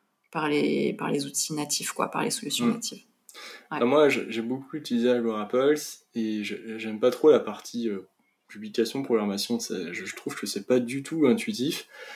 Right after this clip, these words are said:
Speaker 1: Ouais.
Speaker 2: Et l'outil dont je parlais tout à l'heure s'appelle Feed Hive, genre la ruche, euh, qu'on nourrit ou qui nourrit la, la ruche. Enfin, je sais pas trop comment le traduire, mais
Speaker 1: Ouais.
Speaker 2: Feed Hive, en tout cas, la partie, euh, publication, programmation, je la trouve très, très simple à, à maîtriser. Et t'as toutes les,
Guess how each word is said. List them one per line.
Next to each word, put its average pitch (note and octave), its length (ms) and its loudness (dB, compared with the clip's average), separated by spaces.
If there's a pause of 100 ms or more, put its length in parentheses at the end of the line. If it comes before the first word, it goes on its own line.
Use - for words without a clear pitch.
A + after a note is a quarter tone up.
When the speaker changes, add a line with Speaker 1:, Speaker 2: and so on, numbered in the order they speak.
(300)
Speaker 1:
Ouais. F3+ 160 0
Speaker 2:
Et - 20 0
l'outil B2 280 0
dont C#3+ 120 4
je - 80 -2
parlais A#2 240 6
tout - 80 2
à A2+ 40 8
l'heure C3+ 180 6
s'appelle G2+ 300 -4
Feed C3+ 460 -6 (140)
Hive, B2 400 0 (220)
genre G2 220 -8
la G2 160 -6
ruche, A#2 320 -2
euh, F#2+ 100 -4
qu'on G2+ 260 -8
nourrit G#2 300 -2
ou A#2+ 80 -2
qui F#2+ 220 -14
nourrit G2+ 260 -2
la, G#2+ 80 2 (300)
la G#2 100 0
ruche. A#2+ 240 0
Enfin, A2 140 0
je - 60 2
sais A#2 60 0
pas A2+ 120 10
trop - 180 6
comment A#2+ 240 6
le A2 60 4
traduire, A#2+ 420 2
mais A2+ 80 4
Speaker 1:
Ouais. F3 100 8
Speaker 2:
Feed - 160 0
Hive, C#3+ 240 10
en A#2 80 4
tout A2 140 -6
cas, C#3+ 220 6 (500)
la G#2+ 60 -8
partie, B2+ 440 0
euh, G#2 140 4 (500)
publication, C3+ 580 0
programmation, A2+ 560 -2
je A2+ 140 -6
la F2+ 40 -10
trouve - 220 -16 (200)
très, - 200 2
très - 220 -2
simple A2 420 -2 (100)
à, G#2 380 -10
à - 20 -14
maîtriser. A#2 720 4 (720)
Et A2+ 280 4
t'as A#2 100 6
toutes D3+ 260 -4
les, A#2+ 420 8